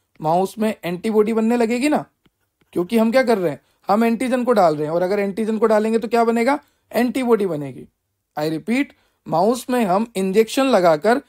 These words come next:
इस एंटीजन को डाल रहे हैं, ये जो एंटीजन दिख रहा है ना, इसको डाल रहे हैं इंजेक्शन लगाकर और बार बार डाल रहे हैं, मल्टीपल टाइम डाल रहे हैं, ताकि माउस में एंटीबॉडी बने।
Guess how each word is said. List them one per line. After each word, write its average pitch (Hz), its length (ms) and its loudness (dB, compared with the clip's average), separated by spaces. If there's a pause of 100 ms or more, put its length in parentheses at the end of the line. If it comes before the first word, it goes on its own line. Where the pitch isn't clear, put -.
(220)
इस 247 280 -2
एंटीजन 226 460 0
को 254 60 0
डाल 202 240 4
रहे 196 140 0
हैं, 131 100 -10 (180)
ये 160 100 -6
जो 185 100 -2
एंटीजन 190 320 -4
दिख 202 140 -2
रहा 226 100 0
है 262 60 -2
ना, 277 60 0
इसको 247 220 0
डाल 208 220 4
रहे 180 140 -2
हैं 120 100 -16 (440)
इंजेक्शन 220 380 -2
लगाकर 160 460 -4 (320)
और 208 120 0
बार 202 320 0
बार 269 160 2
डाल 214 240 0
रहे 220 120 0
हैं, 269 80 -2
मल्टीपल 240 460 -2
टाइम 247 220 -2
डाल 175 200 -2
रहे 139 140 -12
हैं, 123 60 -20 (640)
ताकि 208 460 0 (260)
माउस 202 400 0
में 254 200 -2
एंटीबॉडी 254 560 -2
बने। 208 280 -2